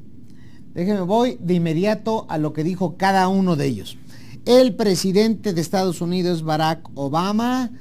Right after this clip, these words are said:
calificó el acuerdo como histórico. ¿Por qué? Porque textualmente dijo, "Permite cortar todas las vías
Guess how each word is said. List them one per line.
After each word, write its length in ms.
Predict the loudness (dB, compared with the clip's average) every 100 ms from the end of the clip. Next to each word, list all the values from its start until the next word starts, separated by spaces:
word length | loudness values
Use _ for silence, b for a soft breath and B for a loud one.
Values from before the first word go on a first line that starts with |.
| B B
calificó 640 | -2 0 0 -2 -4 0 0
el 100 | 0
acuerdo 560 | -2 -2 -2 -2 -4
como 340 | -4 -4 -4 -6
histórico. 640 | -10 -2 2 2 0 -6 -16 -18 B B B B
¿Por 240 | 0 0 2
qué? 180 | 0 0
Porque 380 | -2 -4 -2
textualmente 680 | -2 -2 -2 0 2 0 0
dijo, 440 | 0 0 0 0 2
"Permite 520 | 2 2 0 -2 -4
cortar 440 | -4 -4 -4 -4
todas 320 | -2 0 2
las 180 | 0 -2
vías 440 | -2 -2 -2 -6